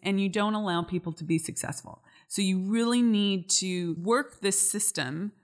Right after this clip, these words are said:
so that you step out of the everything has to be done now.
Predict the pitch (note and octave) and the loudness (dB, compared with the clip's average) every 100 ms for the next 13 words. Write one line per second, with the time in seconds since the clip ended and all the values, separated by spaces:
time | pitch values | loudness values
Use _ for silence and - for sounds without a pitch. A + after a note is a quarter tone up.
0 | _ - - G#3 F#3 D#3+ F3+ F3 F3+ E3+ | _ -4 0 2 0 0 -2 -2 -2 -2
1 | - - F#3+ - - G3 G#3 G#3+ - F#3 | -4 -2 -4 -6 -4 0 0 -2 -6 -6
2 | F3 E3 D#3+ E3+ F3+ D#3+ E3+ F3 E3+ E3+ | -4 -4 -6 -4 -2 -2 -2 -2 -2 -2
3 | - D#3+ D3+ D3+ D3 - C#2+ - | -2 -6 -6 -6 -6 -6 -8 -10